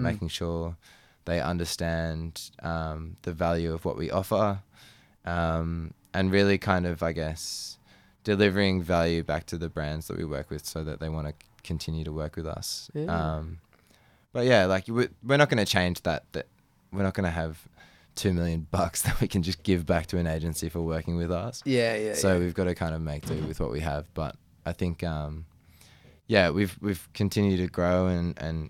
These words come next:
Speaker 1: it's good that people, um, seem to enjoy what we put out. So
Speaker 2: Good
Speaker 1: yeah,
Speaker 2: lad.
Speaker 1: yeah.
Speaker 2: Nice. Well, come to the business half of this interview then. So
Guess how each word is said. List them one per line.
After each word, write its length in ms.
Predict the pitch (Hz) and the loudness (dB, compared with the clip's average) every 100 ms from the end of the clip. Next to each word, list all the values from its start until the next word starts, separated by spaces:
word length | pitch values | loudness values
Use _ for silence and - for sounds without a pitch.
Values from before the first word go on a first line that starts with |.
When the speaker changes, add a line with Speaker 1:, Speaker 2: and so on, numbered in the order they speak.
| - | -8
Speaker 1:
it's 160 | 87 - | -10 -4
good 140 | 90 | -2
that 100 | - | -2
people, 480 | - 85 85 80 - - - - - | -4 -4 -4 -6 -10 -18 -20 -14 -6
um, 480 | 82 80 78 80 78 | -4 -2 -4 -6 -8
seem 240 | - 85 | -6 -6
to 100 | 80 | -4
enjoy 360 | 85 80 82 82 | -4 -2 -2 -2
what 160 | 82 65 | -4 -4
we 100 | 82 | -6
put 220 | - 85 | -4 -4
out. 240 | 87 - | -4 -6
So 320 | - 85 87 85 _ _ - | -6 -6 -6 -8 _ _ -2
Speaker 2:
Good 80 | |
Speaker 1:
yeah, 100 | 156 | 2
Speaker 2:
lad. 380 | 139 170 277 - - | 2 0 -2 -6 -6
Speaker 1:
yeah. 80 | 107 | -2
Speaker 2:
Nice. 500 | 160 240 226 - - | 2 4 2 0 0
Well, 200 | 170 190 | 4 4
come 160 | 180 208 | 4 2
to 80 | 170 | 2
the 80 | 160 | 8
business 360 | 190 160 147 | 8 8 2
half 220 | 156 143 | 2 0
of 60 | 135 | 2
this 140 | 131 | 2
interview 380 | 147 175 - 120 | 2 -2 -2 -4
then. 240 | 101 98 135 | -2 -4 0
So 440 | - 143 135 | 4 6 6